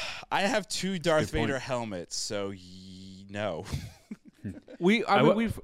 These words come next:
Speaker 3: we've really co-, we've covered, like, between all the movies, video games, shows, so much of his life has been covered at this point. It's like, let's just retire. Like, to me, it's like when James Earl is done performing him,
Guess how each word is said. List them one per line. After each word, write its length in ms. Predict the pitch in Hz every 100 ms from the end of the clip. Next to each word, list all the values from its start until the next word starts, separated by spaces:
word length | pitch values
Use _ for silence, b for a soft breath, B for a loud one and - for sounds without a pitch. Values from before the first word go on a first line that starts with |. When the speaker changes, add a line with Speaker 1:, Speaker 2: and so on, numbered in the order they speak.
| -
Speaker 3:
we've 240 | 151 175
really 320 | 165 233 254 220
co-, 160 | - 151
we've 240 | 156 170
covered, 440 | 214 196 196 175 151
like, 160 | 139 120 - _ -
between 320 | 139 185 196
all 260 | 147 160 196
the 100 | 190
movies, 640 | 180 165 160 156 156 151
video 400 | - 120 127 127
games, 760 | 123 123 123 123 120 120 - -
shows, 840 | - - 123 113 113 113 113 - - _ _ _ - - _ _ _ _ _ _ _
so 240 | _ - 214
much 180 | 240
of 80 | 220
his 140 | 190 139
life 180 | 147 160
has 120 | 147
been 140 | 123
covered 340 | - 123 135 156
at 80 | -
this 160 | 175
point. 420 | - 180 180 190 - _ _ _ _ _ _ _
It's 100 | -
like, 120 | 226
let's 120 | -
just 180 | 226 -
retire. 460 | 147 117 123 147 147
Like, 260 | 135 - - -
to 100 | 156
me, 300 | 220 233 180
it's 120 | 156
like 200 | 151 131
when 140 | 135 131
James 320 | 165 165 143
Earl 340 | 151 151 143
is 120 | 127
done 280 | - 139 131
performing 520 | - - 143 139 107
him, 300 | 107 104 104